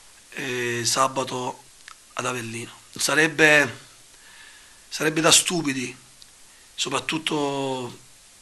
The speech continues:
considerando le numerose assenze, considerando anche la caratura dell'avversario di, di domani, fare a meno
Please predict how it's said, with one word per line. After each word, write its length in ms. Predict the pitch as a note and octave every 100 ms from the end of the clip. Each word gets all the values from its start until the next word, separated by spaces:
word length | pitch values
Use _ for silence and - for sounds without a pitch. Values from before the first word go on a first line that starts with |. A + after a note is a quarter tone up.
| - -
considerando 560 | - C3+ C#3+ C#3+ D#3 C#3
le 340 | C#3 C3+ C3+
numerose 380 | C3+ C#3+ C#3+ C#3+
assenze, 760 | C3+ - E3+ F3+ - F3 E3+ -
considerando 680 | - B2+ C#3+ C#3 D3 C3+ C#3
anche 320 | C#3+ A#2+ -
la 120 | C3+
caratura 340 | C3 C3+ D3 C#3+
dell'avversario 960 | C#3 C3+ C3 A#2 - D#3 D#3+ D#3+ - - - - - - -
di, 520 | - B2 B2 A#2+ A#2 A2+ - - - - - - - -
di 100 | B2+
domani, 640 | B2+ C3+ D3+ D#3+ D#3+ - - - - - - - - - - - - - - - - - - - -
fare 340 | - - F3+ F#3
a 60 |
meno 640 | E3+ F3 F#3+ G3 F#3+ F3+